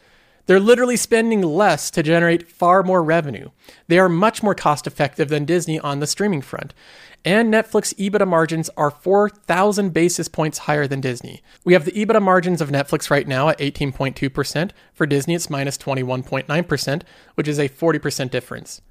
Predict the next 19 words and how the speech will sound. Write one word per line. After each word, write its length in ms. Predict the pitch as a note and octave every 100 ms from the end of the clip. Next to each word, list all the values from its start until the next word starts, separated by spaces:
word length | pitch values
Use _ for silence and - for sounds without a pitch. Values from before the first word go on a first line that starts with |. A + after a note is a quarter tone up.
| -
I 100 | F#3
think 120 | C4
with 140 | C#4+
observing 500 | A3 C#3+ D#3 G3 G3
the 60 | E3
streaming 340 | - F3+ F3+
industry 340 | D#3 C#3+ - D3
over 160 | C#3
the 80 | C3+
past 360 | - E3+ D#3+ -
three 140 | D3
years, 420 | C3+ G#3 F3+ F3 - - _ _ -
it's 160 | F#3+
shown 220 | - C4+
that 100 | C4
what 160 | G#3+ G3+
Netflix 440 | F3 G3 G#3 -
has 260 | - G3 G3
accomplished 500 | - F#3 F3 F3 -